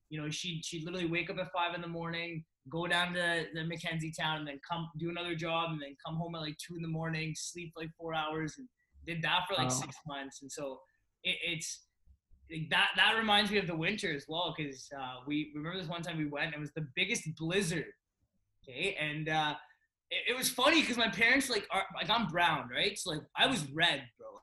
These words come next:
Speaker 1: Like, I, I, like, my face was
Speaker 2: Yeah.
Speaker 1: literally red because it was so cold. And, uh, I still remember this though, like, me and my sister were having so much fun. Like,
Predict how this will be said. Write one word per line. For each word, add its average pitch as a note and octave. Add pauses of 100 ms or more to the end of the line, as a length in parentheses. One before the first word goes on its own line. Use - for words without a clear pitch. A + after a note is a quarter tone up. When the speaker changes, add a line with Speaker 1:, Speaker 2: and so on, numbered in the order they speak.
(100)
Speaker 1:
Like, C3
I, F3 (100)
I, E3
like, E3
my E3+
face G3+
was D3+
Speaker 2:
Yeah. C3
Speaker 1:
literally F#3+
red D#3
because F#3+
it E3+
was E3
so E3+
cold. E3 (500)
And, F3
uh, D#3+ (380)
I F3+
still B3+
remember A#3
this C4
though, C#4+
like, A#3+
me G3
and A#3+
my A#3+
sister A3
were A#3
having G#3+
so G#3+
much F#3+
fun. D3+ (500)
Like, D#3